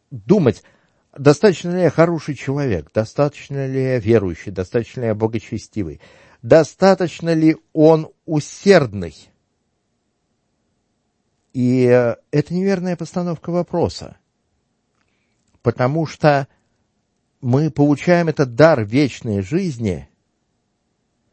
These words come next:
не потому, что мы хорошие.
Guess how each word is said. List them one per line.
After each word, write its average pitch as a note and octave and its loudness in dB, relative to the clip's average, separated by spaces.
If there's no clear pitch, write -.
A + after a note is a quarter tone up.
не C3 4
потому, F#3+ -2
что - -2
мы D3 -4
хорошие. A#2+ -4